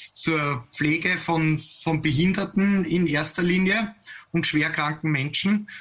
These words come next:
Und die haben dort in Graz ihre betriebsinterne Impfstraße aufgebaut.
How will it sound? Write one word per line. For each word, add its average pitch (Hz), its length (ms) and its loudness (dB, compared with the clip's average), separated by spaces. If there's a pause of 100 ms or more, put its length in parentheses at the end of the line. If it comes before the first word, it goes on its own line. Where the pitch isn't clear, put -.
(100)
Und 160 160 0
die 170 100 2
haben 170 160 0
dort 156 300 -2
in 185 100 0
Graz 143 400 -2
ihre 156 240 0
betriebsinterne 160 960 -2
Impfstraße 160 880 0
aufgebaut. 160 800 -2